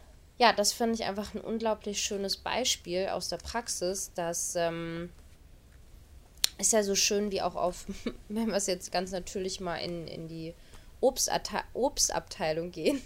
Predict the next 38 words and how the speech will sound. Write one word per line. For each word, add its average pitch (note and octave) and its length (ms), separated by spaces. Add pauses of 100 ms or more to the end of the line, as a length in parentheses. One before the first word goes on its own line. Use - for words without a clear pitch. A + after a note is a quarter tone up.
<laughs> F4 80 (680)
Also A3 200
wenn A3 200
wir G3+ 100
uns A3+ 180
unseren F#3 380
Obstteller G#3+ 680
zu - 100
Hause E3+ 260
anschauen, F#3+ 680 (340)
äh, F#3 140
vielleicht F#3 320
kennst B3+ 260
du G#3 40
das, F3 260
wenn F3 100
da F3+ 140
halt F#3+ 180
eine G3+ 240
Frucht - 400
faul A#3+ 400
ist G3+ 400
und F#3+ 220
du G#3+ 80
die, G#3+ 100
diese, F3 680
diese E3 440
faule A#3+ 440
Frucht - 480
nicht G3 200
entfernst, F3+ 560
also F3 160
wenn F#3 100
da F#3 80
klar C4+ 320
der C4 140
Schimmel F3+ 420
ist - 160